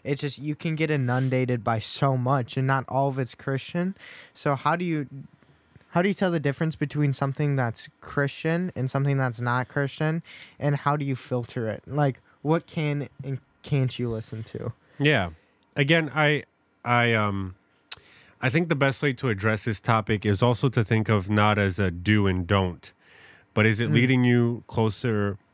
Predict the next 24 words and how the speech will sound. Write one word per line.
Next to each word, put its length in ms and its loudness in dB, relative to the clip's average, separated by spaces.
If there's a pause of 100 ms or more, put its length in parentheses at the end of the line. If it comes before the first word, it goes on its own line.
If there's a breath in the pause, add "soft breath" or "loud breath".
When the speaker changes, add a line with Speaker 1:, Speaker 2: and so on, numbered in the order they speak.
(640)
Speaker 2:
or 80 4
is 140 2
it 140 2
leading 280 4
you 200 4 (100)
towards 300 0
Jesus, 520 0
or 320 2
is 200 0
it 140 -2
taking 340 0
you 140 0
away 200 0
from 400 -2 (120)
your 200 2
relationship 420 0
with 100 -6
Jesus? 240 -2
Are 120 0
you 120 4
growing 420 2
in 100 -2
your 100 -2
faith, 340 0